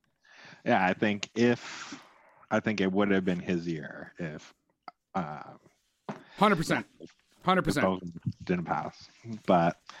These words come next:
Speaker 1: all right. And now to
Speaker 2: Getting into
Speaker 1: Chris's
Speaker 2: the bigger
Speaker 1: favorite
Speaker 2: guns.
Speaker 1: subject. <laughs> And to Chris's favorite subject, and I'll actually pronounce them right.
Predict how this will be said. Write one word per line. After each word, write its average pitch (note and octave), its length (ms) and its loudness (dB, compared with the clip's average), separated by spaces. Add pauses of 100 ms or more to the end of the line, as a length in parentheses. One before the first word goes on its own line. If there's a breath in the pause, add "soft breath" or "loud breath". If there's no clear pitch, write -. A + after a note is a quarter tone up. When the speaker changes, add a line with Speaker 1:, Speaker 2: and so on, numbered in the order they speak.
(440 loud breath)
Speaker 1:
all E2+ 140 0
right. A2 300 4 (540 loud breath)
And G2+ 240 2
now F2+ 540 2 (600 loud breath)
to F#3+ 180 2
Speaker 2:
Getting C4 240 6
into C#4+ 160 8
Speaker 1:
Chris's C4+ 120 8
Speaker 2:
the A#3 60 4
bigger D4 160 6
Speaker 1:
favorite - 220 4
Speaker 2:
guns. - 180 2 (920 loud breath)
Speaker 1:
subject. F#3 540 4
<laughs> - 100 -4
And E3+ 100 -6
to F3 120 4 (400)
Chris's D#3+ 480 4
favorite B2 360 4
subject, G#2 480 2
and F2+ 220 -2 (360 loud breath)
I'll G2 200 4
actually G3 460 4
pronounce G#2+ 460 0
them G#2+ 180 -4
right. D#3 260 -4